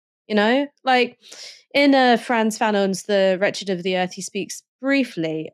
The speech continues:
on the impact of torture on the French torturers in Algeria. Actually, it might have been Algeria un-, unveiled. I don't know. One of the Frantz Fanons, um, talks about the impact of torture on the torturer.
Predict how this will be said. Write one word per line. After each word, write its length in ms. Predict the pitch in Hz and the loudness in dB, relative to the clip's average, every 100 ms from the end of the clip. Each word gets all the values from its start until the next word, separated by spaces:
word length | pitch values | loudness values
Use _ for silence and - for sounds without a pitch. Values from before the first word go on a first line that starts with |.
| - | -4
on 500 | 185 175 170 170 160 _ _ | -2 0 -2 -4 -8 _ _
the 100 | 202 | -2
impact 460 | 196 185 190 - - | -2 0 -4 -4 -10
of 180 | 185 - | -10 -6
torture 560 | 190 170 - 175 170 - | -6 -6 -4 -4 -4 -4
on 380 | 190 180 175 175 170 | -6 -4 -4 -8 -12
the 60 | |
French 300 | 180 185 - | -8 -8 -8
torturers 800 | - 190 - 196 202 180 170 - - | -8 -8 -6 -2 0 2 0 -6 -12
in 100 | 202 | -4
Algeria. 560 | 175 170 170 185 160 165 | -2 -2 -2 -2 -2 -2
Actually, 280 | 240 247 233 | -2 -2 0
it 20 | |
might 80 | 208 | 0
have 100 | 196 | -2
been 100 | 196 | -2
Algeria 440 | 185 180 185 175 170 | -2 -2 -2 -2 -4
un-, 200 | 170 - | -8 -10
unveiled. 420 | 190 175 170 165 - _ _ _ _ | -10 -6 -4 -6 -10 _ _ _ _
I 580 | 185 170 170 190 202 202 185 | -10 -6 -6 -6 -10 -6 -2
don't 160 | 208 | -2
know. 140 | 175 165 _ _ | -2 -8 _ _
One 160 | - 254 | -2 0
of 80 | 233 | 0
the 40 | |
Frantz 280 | 196 175 160 | 0 -2 -4
Fanons, 340 | 156 156 156 - - - - - | -6 -8 -10 -16 -18 -20 -12 -2
um, 420 | 208 196 196 196 _ _ _ _ _ - | 2 2 2 -2 _ _ _ _ _ -2
talks 220 | 269 247 | 0 2
about 180 | 240 220 | 0 2
the 80 | 202 | 0
impact 340 | 190 190 - | 0 -4 -6
of 60 | 175 | -8
torture 440 | 190 - 190 180 | -6 -4 -2 -2
on 140 | 185 175 | -2 -4
the 100 | 175 | -4
torturer. 640 | - 175 - 185 175 | -6 -8 -6 -2 -2